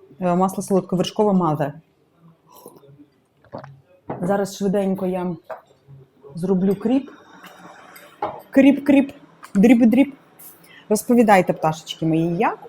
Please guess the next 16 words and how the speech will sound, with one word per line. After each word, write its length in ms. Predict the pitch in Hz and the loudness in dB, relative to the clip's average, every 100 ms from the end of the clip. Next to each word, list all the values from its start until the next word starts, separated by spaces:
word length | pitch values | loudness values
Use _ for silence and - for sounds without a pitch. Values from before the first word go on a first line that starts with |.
| - | -4
у 80 | |
вас 320 | 165 151 147 - | 2 2 2 -4
справи? 420 | - 147 143 151 | -6 -4 -2 -4
Чим 360 | - 269 330 | -4 0 4
ви 120 | 247 185 | 4 2
займаєтесь 680 | 165 160 202 208 190 160 | 2 0 0 -2 -2 -2
зараз 500 | 147 160 170 165 - - _ _ _ _ _ _ _ _ - - | -2 0 0 -2 -8 -20 _ _ _ _ _ _ _ _ -20 -14
у 40 | 151 | -10
себе 300 | - 214 175 | -4 0 0
вдома? 540 | 147 143 160 151 143 147 - - - - | -2 4 4 6 2 -2 -6 -10 -10 -12
Хто 300 | - - 302 | -12 -2 0
за 120 | 254 | 0
кордоном? 720 | 226 196 175 160 170 156 151 151 - - _ _ - | -2 -2 -2 0 2 2 0 -4 -10 -20 _ _ -20
Хто 300 | - 262 294 | -2 0 2
в 80 | |
Україні? 680 | 262 240 180 165 170 165 151 | 0 0 -4 -2 -2 0 0